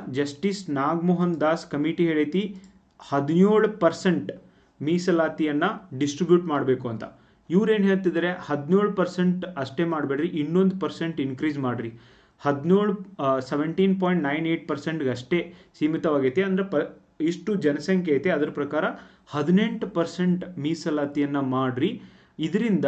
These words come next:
ಇಂದಿನ ಗೊಂದಲಗಳನ್ನ ಪರಿಹರಿಸಬಹುದು, ಅದಕ್ಕೆ ಸಾಧ್ಯತೆ ಇದೆ ಅಂತ ಹೇಳ್ತಿದೆ.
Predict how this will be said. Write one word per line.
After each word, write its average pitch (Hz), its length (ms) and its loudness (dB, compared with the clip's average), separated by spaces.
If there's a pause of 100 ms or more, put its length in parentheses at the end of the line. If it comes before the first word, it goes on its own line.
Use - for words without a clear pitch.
(320)
ಇಂದಿನ 185 420 4
ಗೊಂದಲಗಳನ್ನ 147 960 2 (200)
ಪರಿಹರಿಸಬಹುದು, 143 1300 0 (140)
ಅದಕ್ಕೆ 147 320 -4
ಸಾಧ್ಯತೆ 139 520 -2
ಇದೆ 139 160 2
ಅಂತ 127 200 -2
ಹೇಳ್ತಿದೆ. 120 520 -2